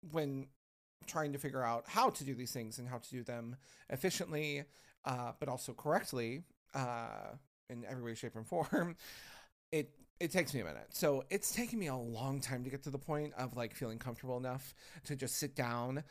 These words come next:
start talking, tell a story, and be done with it. So it takes me a minute.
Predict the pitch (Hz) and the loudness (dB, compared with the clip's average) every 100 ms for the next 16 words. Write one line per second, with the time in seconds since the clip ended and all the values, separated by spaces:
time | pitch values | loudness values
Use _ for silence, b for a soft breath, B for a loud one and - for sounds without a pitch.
0 | B - - 139 139 117 117 139 131 139 | B 2 6 4 4 0 0 2 2 0
1 | 170 b - - 139 139 - 123 113 120 | -4 b -4 2 4 4 2 0 0 0
2 | 143 196 B B - 123 117 110 117 101 | -2 -6 B B -2 0 0 0 -2 -2
3 | 87 58 - 156 139 135 - - - - | -4 -6 2 6 6 4 -2 -18 -20 -20
4 | - - 170 - - 208 208 - 156 120 | -12 -2 -2 -2 0 4 4 2 -2 -2
5 | 95 | -6